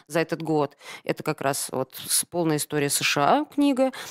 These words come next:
А, Иван Курила, «Американцы и все остальные», может быть, потому что он к Дудю приходил на интервью, <laughs> но я не знаю последовательности,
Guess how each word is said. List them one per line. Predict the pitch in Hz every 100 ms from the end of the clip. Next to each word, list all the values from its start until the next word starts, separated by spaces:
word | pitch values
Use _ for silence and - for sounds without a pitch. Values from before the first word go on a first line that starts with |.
| -
А, | 156 143
Иван | - 185 196
Курила, | 185 208 165 151 214 277
«Американцы | - 196 196 196 190 190
и |
все | 180 196
остальные», | 185 196 185 170
может | 170 151
быть, | 160
потому | - 160 165
что | -
он | 147
к | 139
Дудю | 156 180
приходил | 247 196 175 160 156
на | 160
интервью, | 151 220 240 233 240
<laughs> | 285 294
но | 220 233
я | 233 247 240
не | 247
знаю | 226 202 185
последовательности, | 196 202 220 190 180 175 175 -